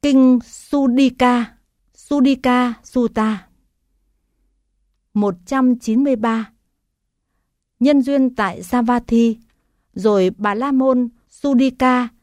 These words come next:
Bharavaja đi đến Thế Tôn. Sau khi đến, nói lên những lời chào đón hỏi thăm. Sau khi nói lên những lời chào đón hỏi thăm thân hữu, liền ngồi xuống một bên. Ngồi xuống một bên,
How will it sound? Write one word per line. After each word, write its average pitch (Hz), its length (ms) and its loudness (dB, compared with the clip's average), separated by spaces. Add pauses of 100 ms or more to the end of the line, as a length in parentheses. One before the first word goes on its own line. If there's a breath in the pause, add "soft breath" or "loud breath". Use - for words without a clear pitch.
(100)
Bharavaja 240 920 -2 (320 soft breath)
đi 262 160 0
đến 220 340 2
Thế 226 180 -2
Tôn. 220 340 -2 (680)
Sau 302 200 -2
khi 294 180 -2
đến, 226 280 2 (380)
nói 214 200 2
lên 285 220 4
những 285 160 -2
lời 196 340 2
chào 185 200 0
đón 180 240 0 (120)
hỏi 160 240 -2
thăm. 233 300 2 (920)
Sau 294 220 -2
khi 294 180 0
nói 240 200 4
lên 277 280 2
những 262 160 2
lời 202 340 0
chào 185 180 -2
đón 175 320 0
hỏi 240 240 -2
thăm 240 280 0
thân 240 240 2
hữu, 208 300 0 (340 soft breath)
liền 214 240 2
ngồi 196 200 2
xuống 202 320 -2
một 185 280 0
bên. 226 280 0 (1000)
Ngồi 214 300 2
xuống 208 340 -2
một 202 260 0
bên, 240 280 0